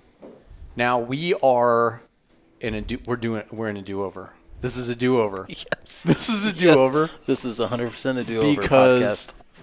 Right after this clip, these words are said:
Speaker 2: podcast.
Speaker 1: we, we got really, really twisted last time we tried to do this.
Speaker 2: We hadn't seen each other for a while, so we had to, uh, build back all
Speaker 1: I
Speaker 2: that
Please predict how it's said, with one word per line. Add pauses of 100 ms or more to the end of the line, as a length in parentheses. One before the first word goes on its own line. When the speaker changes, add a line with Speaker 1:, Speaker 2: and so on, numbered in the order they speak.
(300)
Speaker 2:
podcast.
Speaker 1:
we, (1800)
we
got (160)
really,
really (100)
twisted
last
time
we
tried
to
do
this.
Speaker 2:
We
hadn't
seen
each
other
for
a
while,
so
we
had
to,
uh, (1900)
build
back
all
Speaker 1:
I
Speaker 2:
that